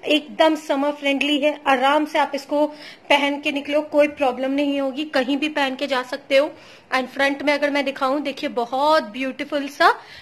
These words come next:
पूरे पे thread work किया हुआ है, थ्री फोर्थ इसकी आपको sleeves आ जाएगी। ये भी बहुत beautiful है और इसका जो pant है ये भी palazzo pant है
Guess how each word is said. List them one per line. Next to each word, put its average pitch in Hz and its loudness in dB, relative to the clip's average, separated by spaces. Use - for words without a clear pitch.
पूरे 370 2
पे 254 2
thread 269 0
work 285 2
किया 311 4
हुआ 349 4
है, 349 2
थ्री 294 -6
फोर्थ 311 -6
इसकी 285 -2
आपको 240 0
sleeves 330 4
आ 349 6
जाएगी। 339 2
ये 294 0
भी 392 4
बहुत 262 4
beautiful 320 0
है 381 6
और 240 0
इसका 359 2
जो 370 2
pant 254 2
है 262 -2
ये 277 6
भी 339 2
palazzo 277 4
pant 247 0
है 320 4